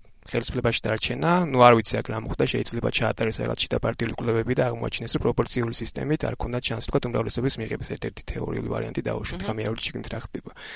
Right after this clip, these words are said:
Speaker 1: ა, და ნუ ამ-, ამიტომ წავიდნენ ვა-ბანკზე. ა, რომ დატოვონ, როგორც არის საარჩევნო სისტემა და შეხედონ საზოგადოების რეაქციას. თუ,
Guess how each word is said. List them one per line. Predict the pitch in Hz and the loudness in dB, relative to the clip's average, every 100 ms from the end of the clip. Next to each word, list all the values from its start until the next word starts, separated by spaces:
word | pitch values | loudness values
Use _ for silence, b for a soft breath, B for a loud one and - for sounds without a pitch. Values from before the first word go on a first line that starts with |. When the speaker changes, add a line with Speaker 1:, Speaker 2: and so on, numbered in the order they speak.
| B B B B - | B B B B -2
Speaker 1:
ა, | 113 | 2
და | 120 151 | 8 10
ნუ | 180 | 10
ამ-, | 175 | 10
ამიტომ | 151 156 190 185 | 8 8 6 10
წავიდნენ | 143 147 175 | 10 10 6
ვა-ბანკზე. | 131 117 107 110 - - B B B - | 6 6 2 0 -4 -6 B B B -18
ა, | - 120 117 117 117 117 117 120 | -6 -2 0 2 2 2 2 2
რომ | 123 156 170 - | 6 6 4 -2
დატოვონ, | - 131 127 117 113 | 8 8 8 4 4
როგორც | 117 - | 0 2
არის | 113 110 | 0 0
საარჩევნო | 120 120 131 | -2 0 -2
სისტემა | 123 - 139 | -2 -2 4
და | 165 | 4
შეხედონ | 175 135 131 156 | 4 0 0 4
საზოგადოების | 127 - 120 123 139 - | 2 2 2 4 4 2
რეაქციას. | 117 117 - - - - - B B B B - - 208 | 0 -2 -4 -6 -4 -8 -10 B B B B -20 -18 -4
თუ, | - | 6